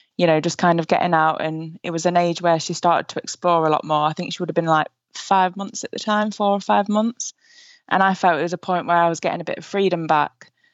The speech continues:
And then, yeah, lockdown happened and it kind of just stopped everything. Um, and I think just, it was quite hard just not having, like, family and friends around and everything. I'm sure you've been the same.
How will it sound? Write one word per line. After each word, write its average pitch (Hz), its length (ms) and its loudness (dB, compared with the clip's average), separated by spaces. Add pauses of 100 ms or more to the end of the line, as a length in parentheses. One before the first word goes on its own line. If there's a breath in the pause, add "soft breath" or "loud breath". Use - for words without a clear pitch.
(320)
And 175 220 -2
then, 165 260 4
yeah, 165 280 4
lockdown 170 420 -2
happened 156 400 -4
and 160 80 -2
it 160 80 -6
kind 165 240 4
of 156 80 2
just - 320 -8 (160)
stopped - 360 -2
everything. 160 580 0 (500 soft breath)
Um, 165 320 4
and 160 100 -4
I - 20 -6
think 165 220 -6
just, - 480 -10 (300)
it - 80 -4
was 160 120 -4
quite 185 240 2
hard 165 280 4
just - 120 -8
not 175 140 -2
having, 170 200 -2
like, 156 160 0 (120)
family 170 320 -2
and 160 100 -8
friends 170 260 -2
around 160 300 -2
and 170 60 -6
everything. 170 480 -2
I'm 180 80 -4
sure 185 180 2
you've 180 140 4
been 175 140 -2
the 175 80 -6
same. 185 340 0